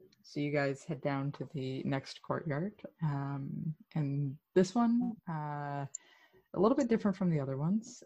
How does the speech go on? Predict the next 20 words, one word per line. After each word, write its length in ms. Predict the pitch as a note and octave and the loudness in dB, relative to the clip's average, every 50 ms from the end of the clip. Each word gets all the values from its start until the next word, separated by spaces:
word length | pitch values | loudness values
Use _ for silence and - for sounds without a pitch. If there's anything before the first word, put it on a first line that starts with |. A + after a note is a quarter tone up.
| - E3 | -4 0
Uh, 220 | D3+ C#3 C#3 C#3 C#3 | 0 0 0 0 0
the 120 | C#3+ D3+ | 0 0
center 400 | D#3 - F#3 F3 F3 E3 D#3+ D#3+ | 0 0 0 2 2 2 0 -2
sort 300 | D#3+ - - D#3 D3+ C#3+ | -2 -4 -4 -4 -2 0
of, 260 | D3 C#3+ C#3 C#3+ C#3 - - - - - - _ - - _ - D#3 | -2 -2 -2 -4 -6 -10 -14 -20 -20 -20 -20 _ -20 -18 _ -4 -4
uh, 180 | D3+ D3 C#3+ - | -2 -2 -2 0
area 500 | - D3+ D3 C#3 C#3+ C#3 C3+ C#3 D#3 D#3+ D#3+ - - _ - | 2 2 4 4 4 2 0 0 -2 -2 -4 -8 -12 _ -4
is 540 | D3 C#3+ C#3+ C#3 C3+ C3+ C#3 C#3 - - - - | -2 -2 -2 -2 -4 -4 -6 -10 -12 -10 -6 -4
mostly, 580 | C#3+ C#3+ C#3+ - - D3 C#3+ C#3 C#3 C#3 C3+ - _ _ _ _ _ _ _ _ _ _ _ - - _ - | -4 -4 -4 -4 -2 -2 -2 0 -2 -2 -4 -6 _ _ _ _ _ _ _ _ _ _ _ -20 -20 _ -10
it 320 | - - - - - F3 | -8 -8 -2 2 2 4
appears 240 | E3 - E3+ E3 D#3+ | 6 6 6 6 6
to 80 | - D#3 | 4 2
be, 100 | D#3+ D#3+ | 2 2
like, 220 | D3+ C#3+ C#3+ - | 2 2 0 -4
flattened 440 | - - - E3 D#3+ D3 D#3+ F3 E3 | -2 4 6 6 6 6 2 -2 -4
sand 600 | - - - - D3 C#3+ D3 D#3 F3+ G3+ A3+ A3 - _ - - - | -6 -8 -8 -6 -6 -4 -4 -4 -4 -4 -4 -6 -8 _ -16 -8 -6
in 200 | D#3+ D#3 D3+ D3 | -4 -4 -4 -4
sort 220 | - - D#3+ D3+ | -6 -6 -8 -8
of 100 | C#3+ C#3+ | -6 -6
a, 280 | C#3+ C#3 C#3 C#3 C3+ | -6 -6 -6 -6 -8